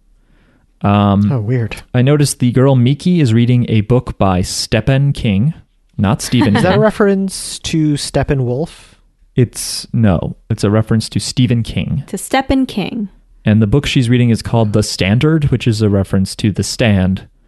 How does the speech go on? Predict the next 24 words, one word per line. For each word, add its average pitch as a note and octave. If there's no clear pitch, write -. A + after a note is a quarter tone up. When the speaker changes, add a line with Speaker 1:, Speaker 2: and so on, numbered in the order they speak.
Speaker 1:
which G2
is F#2
Stephen G#2
King's, G2
like, F2+
post-apocalyptic F#2+
book, -
that -
might G#2+
be A3
zombie-ish. F#3
Might A2
just -
be G#2+
some A2
kind G#2
of F#2
apocalypse. -
I A2
have A2+
not A#2
read G#2
The G2+
Stand. -